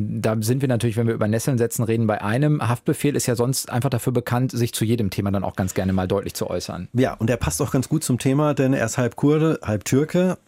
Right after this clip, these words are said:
Speaker 2: Papa ist Kurde, Mama Türkin.
Speaker 1: Mhm.
Speaker 2: Ähm, und, äh, ich hab noch ein nettes Interview gefunden, wo er sich da mit dieser Thematik auseinandergesetzt hat. Da ist er auch gefragt worden,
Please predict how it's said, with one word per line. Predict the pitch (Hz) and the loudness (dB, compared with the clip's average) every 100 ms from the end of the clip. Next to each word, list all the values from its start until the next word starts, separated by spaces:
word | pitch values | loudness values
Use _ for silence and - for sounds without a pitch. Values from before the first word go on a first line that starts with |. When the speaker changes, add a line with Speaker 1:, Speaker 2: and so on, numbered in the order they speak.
| _ | _
Speaker 2:
Papa | - 139 147 139 - - - | -4 0 -2 -2 -10 -12 -10
ist | - | -2
Kurde, | 143 147 147 143 - | 2 4 4 2 0
Mama | 110 117 123 120 - - | 0 2 2 0 -4 -4
Türkin. | - 147 165 165 - | 0 2 2 -2 0
Speaker 1:
Mhm. | 104 139 - - - | 0 0 -4 -14 -6
Speaker 2:
Ähm, | - 123 127 127 127 127 123 - | 0 2 4 4 4 4 2 2
und, | 131 127 120 131 | 2 4 2 0
äh, | 120 123 | -2 0
ich | - | 0
hab | |
noch | 147 135 | 2 2
ein | 135 127 | 2 2
nettes | 110 127 - 139 - | 2 0 2 -2 -2
Interview | - - 143 156 131 143 143 202 - - - | -8 -2 0 0 0 2 2 0 -8 -20 -4
gefunden, | 127 147 143 139 | 0 2 2 2
wo | 131 | 2
er | 120 | 2
sich | 107 123 | 0 -2
da | - 120 120 | 0 0 0
mit | 123 113 - | 0 -2 0
dieser | 117 117 | 0 0
Thematik | 113 117 123 131 131 | 0 0 0 0 0
auseinandergesetzt | 120 123 131 131 131 127 127 | 0 2 2 2 2 0 -2
hat. | 131 113 | -2 0
Da | 107 | 0
ist | 110 | 0
er | 120 | -2
auch | 110 - | -2 -4
gefragt | - 110 117 - | -2 -2 -2 0
worden, | 120 | 0